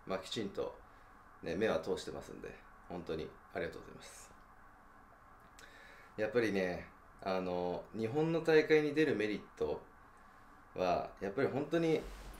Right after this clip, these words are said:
こう、生の皆さんの、まあ、応援の声が聞けるっていうのは、本当に僕の中では、まあ、すごく力になるので、本当に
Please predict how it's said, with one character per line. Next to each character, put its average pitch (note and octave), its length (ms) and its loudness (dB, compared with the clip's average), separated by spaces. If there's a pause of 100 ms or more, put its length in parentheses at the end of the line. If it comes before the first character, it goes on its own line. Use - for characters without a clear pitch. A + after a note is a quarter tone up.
こ G#2+ 160 0
う、 - 20 -2
生 D#3+ 260 4
の F#2 260 0 (260)
皆 A2 160 -2
さ G2+ 140 0
ん E2+ 80 -2
の、 D2 200 -6 (400)
ま G2+ 100 -2
あ、 F2+ 40 0
応 G#2+ 120 0
援 A2 80 -2
の G#2+ 80 -2
声 G#2 240 2
が D2 180 -2 (160)
聞 - 120 -18
け G#2 60 -2
る G2 100 2
っ - 80 2
て G2 120 -6
い F#2 40 0
う F2 40 0
の E2 140 -2
は、 D#2+ 60 -2
本 G2+ 200 -4
当 A2+ 60 0
に A2 100 0
僕 G2+ 260 -2
の G#2 120 -4
中 G#2 200 -2
で C#2+ 120 0
は、 - 280 -4 (880)
ま F2+ 120 -4
あ、 F2+ 40 -2
す - 240 -6
ご A2+ 120 2
く - 440 -4 (520)
力 F#2 340 -2
に D2 140 -8
な C2 80 -6
る B1+ 60 -8
の - 140 -12
で、 - 220 -6 (1700)
本 F2+ 140 -8
当 F2+ 140 -4
に F2 200 -6